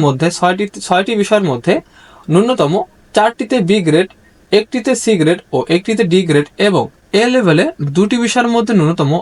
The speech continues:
একটিতে সি গ্রেড ও দুটিতে ডি গ্রেড প্রাপ্ত হতে হবে। এলএলবি এ কমপক্ষে সিজিএপি থ্রি পয়েন্ট প্রাপ্ত হতে হবে ফোর পয়েন্টের মধ্যে। তাছাড়া এখানে এলএলএম,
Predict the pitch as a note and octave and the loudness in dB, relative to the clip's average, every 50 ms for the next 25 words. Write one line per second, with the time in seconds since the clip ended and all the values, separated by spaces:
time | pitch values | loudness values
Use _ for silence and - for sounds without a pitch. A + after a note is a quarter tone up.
0 | - - F3+ F#3 F#3+ - A#3 G#3+ - A#3 A3+ - G#3+ G#3+ A3 A3 G#3+ - - - | -4 -4 -4 -4 -4 -6 -4 -4 -2 -2 -2 -2 -2 0 0 0 0 -2 -2 -2
1 | C3 A#2+ A#2+ B2+ C#3 D3+ G3 F#3+ - E3+ F#3 - D3 C#3 C3+ F3+ G3 F#3 F#3 F#3 | -2 0 0 0 -2 -2 -2 -2 -2 -2 -2 -2 -2 0 0 2 2 2 2 0
2 | F3 - - C3 A#2 - - F3+ F#3 - G3+ G#3 G3+ G3+ D3+ C3 B2 D3+ G3+ D4+ | 0 -2 -4 -6 -6 -4 -4 -4 0 0 0 0 0 0 -2 0 0 2 0 0
3 | F4 _ _ _ _ _ - - G#3+ A#3 C4 C4+ C4 B3+ G3+ G3+ A3 F3+ D3+ F3+ | -2 _ _ _ _ _ 0 2 2 4 4 2 2 2 2 2 2 2 2 2
4 | A#3+ - _ _ _ _ _ _ - F#3 A3 B3 C4 B3+ C4+ C4 C4 - - C4+ | 0 -4 _ _ _ _ _ _ 0 0 0 0 0 0 0 0 0 0 -2 -2
5 | B3+ - - A#3+ A#3 G#3 F#3+ D3+ C3+ B2+ - E3+ G#3 A#3 C#4 - _ - A3 A3 | 0 0 0 0 2 4 4 2 2 0 0 0 0 0 -2 -8 _ -2 0 0
6 | B3 - - A#3+ A#3+ A#3+ A3+ - E3 C#3 - - E3+ D#3+ E3 F3 G3 G#3+ G3 D#3+ | 0 2 2 0 0 0 0 0 -2 -2 0 -2 0 0 0 2 0 0 0 0
7 | C3+ D3+ F#3+ G#3+ - G3+ F#3+ G3 F#3+ G#3 G#3+ G#3+ G#3+ G#3 G#3 E3+ C#3 B2+ - F#3 | 0 -2 -2 -2 -2 -2 -2 0 0 -2 0 0 0 0 0 0 -2 0 0 -2
8 | C#4 E4+ - _ _ _ _ _ _ _ - G#3+ A3 A3 C4+ C4 B3+ C4 B3+ - | -2 -2 -6 _ _ _ _ _ _ _ 0 0 0 2 2 2 2 2 0 0
9 | F#3+ E3 D#3+ F#3+ A3 - - _ _ - G#3 A#3 A#3+ B3 B3 A#3+ A#3 G3+ D3+ D#3+ | 0 0 0 0 -2 -2 -6 _ _ 2 2 2 4 4 2 2 2 2 2 2
10 | F#3+ | 0